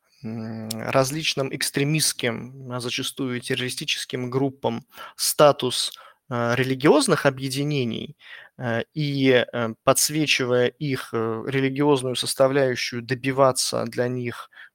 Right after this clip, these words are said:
м, пытаться добиваться для них, э, каких-то, м, там, послаблений в части законодательства, э, снятия,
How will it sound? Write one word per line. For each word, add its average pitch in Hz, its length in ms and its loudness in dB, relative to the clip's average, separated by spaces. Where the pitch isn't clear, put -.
м, 117 320 -8
пытаться 135 420 4
добиваться 127 560 0
для 120 200 -6
них, 120 320 -8
э, 117 140 -4
каких-то, 123 640 -6
м, 107 880 -14
там, 113 180 -18
послаблений 127 840 0
в - 120 -14
части - 420 -6
законодательства, 120 1000 2
э, 107 640 -10
снятия, 117 800 0